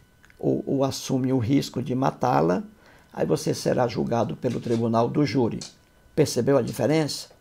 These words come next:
Homicídio doloso e homicídio culposo. Só o doloso é que vai para o tribunal do júri. Certinho, gente?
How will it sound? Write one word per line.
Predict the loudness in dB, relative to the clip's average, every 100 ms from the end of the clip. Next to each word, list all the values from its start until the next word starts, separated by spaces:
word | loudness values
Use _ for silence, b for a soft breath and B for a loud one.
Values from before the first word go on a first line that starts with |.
| b b b -2
Homicídio | 0 0 -2 -2 0
doloso | 4 6 6 4 -2 -8 b b b b -4
e | 0
homicídio | 0 -2 -2 -2 -2 -2
culposo. | -2 0 0 -2 -4 -16 -20 _ _ _ _ _
Só | 0 8 10
o | 10
doloso | 6 4 6 4 2 -6 -8 -12 b b b
é | -4
que | -2 -2
vai | 0 -2
para | 0 -4 -4
o |
tribunal | -2 0 0 -2 -2
do | 0 0
júri. | 0 -4 -4 -10 -16 _ _
Certinho, | -2 -2 0 -2 -2
gente? | -6 -12 -16 -20